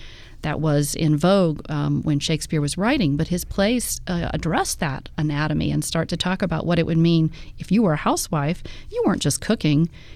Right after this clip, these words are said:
You were kind of controlling the bodies of the people who were in your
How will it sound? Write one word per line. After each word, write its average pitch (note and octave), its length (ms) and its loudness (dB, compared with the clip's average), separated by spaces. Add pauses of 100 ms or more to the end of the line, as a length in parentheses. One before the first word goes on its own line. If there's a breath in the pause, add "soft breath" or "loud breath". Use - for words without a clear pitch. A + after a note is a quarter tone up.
You B3 260 4
were G#4+ 260 2 (140)
kind D4+ 300 4
of D4+ 120 0
controlling A3 880 4
the F#3+ 100 4
bodies A3 400 2
of A3+ 60 -6
the A#3 100 2
people A#3 500 -2
who A#3+ 200 -2
were A3+ 480 2
in G#3+ 160 2
your A3+ 360 0